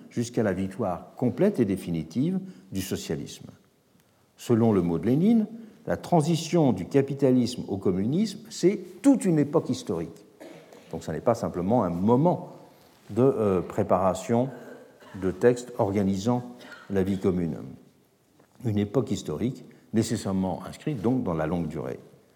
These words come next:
C'est, dit-il encore, la guerre la plus héroïque et la plus implacable de la nouvelle classe contre un ennemi plus puissant, contre la bourgeoisie, dont la résistance est décuplée du fait de son renversement.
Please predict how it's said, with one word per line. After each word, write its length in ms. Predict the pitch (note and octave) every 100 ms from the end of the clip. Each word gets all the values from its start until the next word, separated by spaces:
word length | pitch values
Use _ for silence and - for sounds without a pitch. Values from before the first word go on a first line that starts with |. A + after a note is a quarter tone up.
| _ _ _ _ _ _ _ _ _
C'est, 580 | - - F3 A3 - - - - - _ -
dit-il 340 | G#2+ F#2 G#2+ F#2
encore, 560 | F2+ A#2+ C#3 E3+ -
la 160 | A#2 B2
guerre 280 | D#3 F#3+ D3
la 120 | G#2
plus 340 | - A#2 B2
héroïque 540 | E3+ C#3+ C3+ D3+ - - - _ _ _ _ -
et 80 |
la 100 | A2
plus 340 | D3+ C#3+ A2+ C#3+
implacable 600 | G#3+ E3 A#2 F#2 F#2+ D3
de 40 |
la 120 | A2 G2
nouvelle 300 | B2+ D3+ -
classe 360 | A2+ B2 E3
contre 240 | - A#2 A#2+
un 100 | A#2
ennemi 280 | G#2+ G#2 F#2+
plus 180 | F3+
puissant, 500 | F#3+ D3 A2+ G2 C3+
contre 280 | F#3 C3+ -
la 100 | F#2+
bourgeoisie, 540 | F2+ G2+ F#2+ D#2+ D#2 A2+ - - _ _ - _
dont 100 | B2
la 80 | A#2
résistance 580 | C3 C3+ B2+ - F3 -
est 60 |
décuplée 520 | G2 A#2 - G#2 C3+ C#3
du 100 | G2+
fait 160 | A#2
de 100 | F#2+
son 180 | F#2 F2+
renversement. 640 | F2+ F#2+ - E2+ D2 A#1+